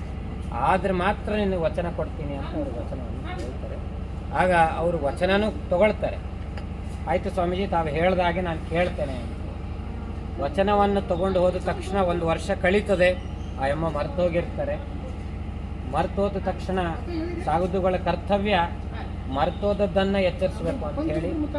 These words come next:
ಆಗ ಕರ್ಪತ್ರೆ ಮಹಾರಾಜರು ಸಾವಿರಾರು ಸಂತರನ್ನ ಕರ್ಕೊಂಡು, ಲಕ್ಷಾಂತರ ಜನರನ್ನ, ಗೋಗಳನ್ನ ಕರ್ಕೊಂಡು ಡೆಲ್ಲಿಗೆ ಮುತ್ತಿಗೆ ಹಾಕ್ತಾರೆ. ಮುತ್ತಿಗೆ ಹಾಕಿದಾಗ ಆಗಿನ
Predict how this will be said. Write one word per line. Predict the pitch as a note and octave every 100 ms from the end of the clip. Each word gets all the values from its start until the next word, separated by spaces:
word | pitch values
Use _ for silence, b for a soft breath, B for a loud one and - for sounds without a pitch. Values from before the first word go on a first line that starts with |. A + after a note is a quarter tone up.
| D4 C4+ -
ಆಗ | D#3 F3
ಕರ್ಪತ್ರೆ | E3+ E3 E3 G3+ A3 G#3+
ಮಹಾರಾಜರು | G3 F#3+ G3+ G3 F#3 E3 - - - - - -
ಸಾವಿರಾರು | D3+ D#3+ G3 G#3 G#3+ A3 A3 G#3+ G#3
ಸಂತರನ್ನ | F#3+ G3+ G3 F#3+ F#3 F3+
ಕರ್ಕೊಂಡು, | F3+ E3+ F3 E3+ E3 D#3
ಲಕ್ಷಾಂತರ | D3 C#3+ - E3+ F3 F#3 F3+ - F3 E3 D#3
ಜನರನ್ನ, | D3 D#3 D3+ D3 C#3+ C3+ B2
ಗೋಗಳನ್ನ | C3+ E3+ E3 D#3+ D#3 C#3+
ಕರ್ಕೊಂಡು | C#3+ C3+ E3 F3 D3 A#2+ - - - - - - -
ಡೆಲ್ಲಿಗೆ | D3 F3 E3
ಮುತ್ತಿಗೆ | D3+ - - F#3
ಹಾಕ್ತಾರೆ. | D#3+ - - - - - - - - - -
ಮುತ್ತಿಗೆ | E3 - A3+
ಹಾಕಿದಾಗ | A3+ G3+ G3+ G3+ G3 F#3+ E3 E3+ - - - - - C3
ಆಗಿನ | D3+ E3+